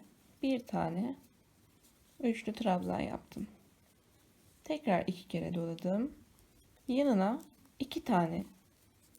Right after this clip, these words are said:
üçlü trabzan yapıyorum. Aynı ilmeğin içine. Tekrar başını aldım.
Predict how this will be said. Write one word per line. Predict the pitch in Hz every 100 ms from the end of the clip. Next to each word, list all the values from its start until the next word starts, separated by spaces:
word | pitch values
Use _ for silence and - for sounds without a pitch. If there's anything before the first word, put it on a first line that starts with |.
| _ _
üçlü | 202 - 208
trabzan | 196 165 170 170
yapıyorum. | 165 165 - 160 175 220 320 - - _ _ _ _ _ _ -
Aynı | 220 196 175
ilmeğin | 175 202 170 175 226
içine. | 208 - 165 180 190 - _ _ _ _ _ _ _ _ - - - - - - _ _ - - - - - - - _ - - - - - - - -
Tekrar | 381 381 220 170
başını | 170 180 - 170
aldım. | 165 160 170 208 320